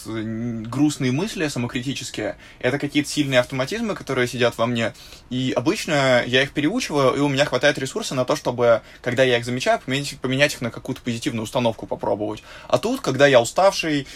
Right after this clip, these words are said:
или когда я голодный, есть такая аббревиатура, она используется в этих, в, в сообществах анонимных алк-, алкоголиков, э, в каком состоянии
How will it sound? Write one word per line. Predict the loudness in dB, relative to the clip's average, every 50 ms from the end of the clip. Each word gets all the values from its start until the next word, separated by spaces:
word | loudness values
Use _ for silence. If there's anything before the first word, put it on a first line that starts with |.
| -8 -4
или | -2 0 0
когда | 0 0 2 4 4 4
я | 4
голодный, | 2 2 4 4 4 2 2 -2 -4 -4 -4 -6 -10 -14 -2 2
есть | 2 2 2
такая | 2 4 4 4 4
аббревиатура, | 4 6 6 6 6 6 4 4 6 6 6 6 4 0 -6 -6
она | -2 2 4 6 6 4 4 0 -4
используется | -4 -2 0 0 0 0 -2 -4 -4 -4 -2 0 2 2 2 0
в | -2 -6 -12
этих, | -16 -16 -16 -18 -18 -16
в, | -12 -8 -8 -8 -8
в | -6 -4
сообществах | -2 -2 -2 -4 -6 -14 -12 -10
анонимных | -8 -6 -6 -6 -8 -10 -10 -12
алк-, | -12 -10 -6
алкоголиков, | -6 -4 -2 -2 0 0 0 0 0 -2 -6 -6 -8 -10 -20 -20 -20 -16 -2
э, | 6 8 8 8 8
в | 6
каком | 2 -4 -2 -2 -2
состоянии | -4 -4 -2 0 2 2 2 2 0 -2 -2 -2 -2 -2 -2 -2 -2 -2 -4